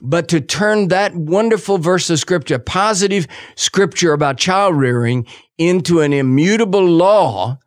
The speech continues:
does a lot of damage. I'll show you why. I heard one teacher who said, "You show me," and this is a quote,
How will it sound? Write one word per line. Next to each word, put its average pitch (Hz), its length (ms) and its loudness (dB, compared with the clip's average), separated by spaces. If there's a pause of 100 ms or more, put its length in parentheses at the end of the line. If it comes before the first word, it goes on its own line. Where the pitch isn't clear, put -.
(520)
does 139 240 -2
a 139 60 0
lot 127 220 -2
of 120 80 -4
damage. 113 500 -6 (720)
I'll 139 120 -2
show 147 200 0
you 131 160 0
why. 110 320 -4 (680)
I 151 80 -2
heard 175 180 2
one 185 180 2
teacher 156 400 0
who 147 160 4
said, 120 500 -2 (440)
"You 175 360 2
show 214 380 2
me," 131 540 -2 (340)
and 117 80 -2
this 139 180 0
is 175 80 0
a 196 60 2
quote, 156 460 -2